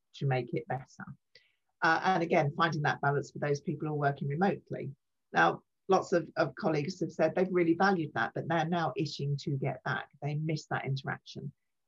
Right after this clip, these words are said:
And, and very sad, there's quite a dark side. For, for everybody, not for everybody, is home a safe place to be.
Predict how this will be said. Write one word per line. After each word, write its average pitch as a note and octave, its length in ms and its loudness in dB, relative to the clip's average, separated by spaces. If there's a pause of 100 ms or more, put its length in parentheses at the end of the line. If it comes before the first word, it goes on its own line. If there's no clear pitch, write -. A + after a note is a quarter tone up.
(120)
And, D#3+ 180 4
and D#3 320 0
very D3+ 180 2
sad, E3+ 300 2
there's B2+ 140 -2
quite C#3 200 -4
a C3 40 -4
dark D3 300 0
side. A2+ 300 -4 (320)
For, D3+ 160 0 (360)
for F3 160 2
everybody, C3 760 -2 (140)
not E3 360 0
for - 120 -2
everybody, B2+ 640 -2
is C#3+ 180 -4
home C#3 240 0
a C3+ 40 -4
safe D#3 320 -6
place E3 200 -8
to - 180 -14
be. C#3 200 -4